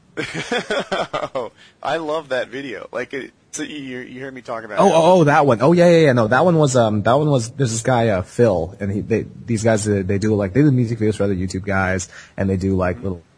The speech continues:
Speaker 2: they do short films and stuff. These guys, Wong Fu Productions. That was his idea. And he was like, "Hey, we want you to be, like, the, just the, the straight guy, just the regular guy, the straight man, and just to do, you know, just be yourself." I'm like, "I can do that. That's easy."
Speaker 1: But that was on your channel, wasn't it?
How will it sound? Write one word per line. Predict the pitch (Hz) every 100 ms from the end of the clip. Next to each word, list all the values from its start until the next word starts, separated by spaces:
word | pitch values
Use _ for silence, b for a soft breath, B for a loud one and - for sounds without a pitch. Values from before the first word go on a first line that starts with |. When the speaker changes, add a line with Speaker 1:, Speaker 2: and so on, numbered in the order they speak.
| _
Speaker 2:
they | 107
do | 110
short | - 87
films | - 95 92
and |
stuff. | 87 92 95
These | 101
guys, | 98
Wong | 95 101 101
Fu | - 98
Productions. | 95 87 78 82 82
That | 110
was | 110
his | 110 85
idea. | 85 80 80 80 b b
And | -
he | 95
was | 87
like, | 87
"Hey, | 104
we | 95
want | 92 98 95
you | 95
to |
be, | 85 92 85
like, | 82 78
the, | - 76 90 90 b b _
just | - 92
the, | 90 82 76
the | -
straight | - 107 82
guy, | 98 80 80
just | 92 - - 78
the | 104
regular | 104 98 92
guy, | 85 90 78
the | 78
straight | - 90
man, | 78 85 82 82
and | 87
just | 92 -
to | 87
do, | 92 92 90
you | 87
know, | 82 87
just | 92 - -
be | 107
yourself." | 92 95 85 78
I'm |
like, | 73 64
"I | 104 127
can | 98
do | 92
that. | 92 80
That's | 92
easy." | 80 78 82 b b b b b b -
Speaker 1:
But | -
that | 185
was | 180
on | 175 147
your |
channel, | 135 277 160 -
wasn't | 107
it? | 160